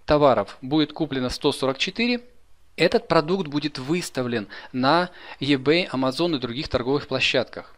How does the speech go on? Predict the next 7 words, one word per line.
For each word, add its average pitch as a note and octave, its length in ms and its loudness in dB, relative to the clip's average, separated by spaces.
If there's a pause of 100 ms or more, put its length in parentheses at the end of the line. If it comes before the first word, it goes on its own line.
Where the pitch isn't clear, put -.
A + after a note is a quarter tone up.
потому D#3 260 -2
что D#3 180 -4
компания F#3+ 680 4
эту F#3+ 240 -2
партию D#3 580 4
целиком D#3 580 0
выставляет. B2+ 720 -2